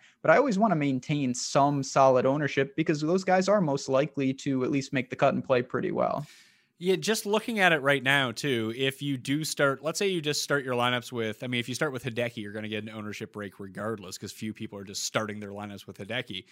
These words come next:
Speaker 2: But Ancer is going to be highly owned. Ancer and Connors are both gonna be highly owned. But if you started your lineups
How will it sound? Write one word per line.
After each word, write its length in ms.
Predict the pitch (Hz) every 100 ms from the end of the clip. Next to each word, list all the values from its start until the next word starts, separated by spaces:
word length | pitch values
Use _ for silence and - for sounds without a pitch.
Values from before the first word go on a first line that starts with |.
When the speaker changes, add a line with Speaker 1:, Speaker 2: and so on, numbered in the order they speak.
| - - -
Speaker 2:
But 180 | 151 151
Ancer 340 | 175 214 208
is 140 | 208 147
going 240 | 160 160
to 60 | 151
be 100 | 147
highly 360 | 135 135 127
owned. 120 | 123 131
Ancer 320 | 151 165 180
and 260 | 147 147 143
Connors 380 | - 107 110 107
are 80 | 98
both 320 | 117 135 -
gonna 120 | 120
be 120 | 110
highly 400 | 107 104 98 98
owned. 240 | 82 90 95
But 140 | 147
if 100 | 143
you 80 | 139
started 640 | - - - 156 190 165
your 140 | 123 107
lineups 520 | 95 90 80 -